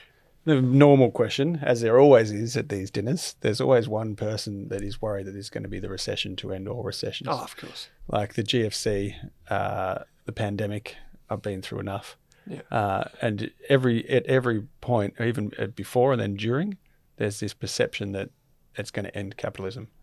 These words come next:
Speaker 1: And I
Speaker 2: Mm.
Speaker 1: mean, if we haven't worked out yet, <laughs> um, that capitalism doesn't end and the markets don't end, regardless of how bad things get. Uh, I mean, it, it, I think people are getting more educated on that now that
Speaker 2: Mm.
Speaker 1: they see it more as a buying opportunity than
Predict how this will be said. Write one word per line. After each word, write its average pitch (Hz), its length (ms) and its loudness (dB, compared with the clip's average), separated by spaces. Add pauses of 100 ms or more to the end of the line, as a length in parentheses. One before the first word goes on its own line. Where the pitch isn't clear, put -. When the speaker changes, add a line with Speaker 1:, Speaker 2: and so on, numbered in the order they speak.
(380)
Speaker 1:
And 113 100 -4
I 110 60 0
Speaker 2:
Mm. 107 40 -2
Speaker 1:
mean, 107 140 -2
if - 160 -8
we 107 120 -2
haven't 110 220 -2
worked 98 280 -4
out 98 220 -2 (580)
yet, - 560 -2 (120)
<laughs> 175 160 4
um, 131 140 4 (600)
that 131 160 2
capitalism 135 500 8
doesn't 123 280 4
end 123 260 4
and 117 80 0
the 113 40 -2
markets 120 380 2
don't 117 240 4
end, 113 220 2
regardless 117 480 4
of 107 80 -2
how 98 180 -2 (180)
bad 117 320 0
things 95 280 -6
get. - 280 -2 (220)
Uh, 107 320 -6 (180)
I - 40 -8
mean, 104 160 -8
it, - 120 -12
it, 110 140 -6 (180)
I 113 60 -2
think 107 240 -6
people 104 240 -4
are 98 60 -4
getting 98 160 -4
more 95 180 -4
educated 107 400 -8
on 95 80 -10
that 98 240 -12
now 90 140 -10
that 90 140 -10 (220)
Speaker 2:
Mm. 151 280 -2 (200)
Speaker 1:
they 90 140 -4
see - 320 -2
it - 80 -6
more 104 240 0
as 95 80 -4
a 101 60 -8
buying 95 280 -6
opportunity - 440 -10
than - 260 -14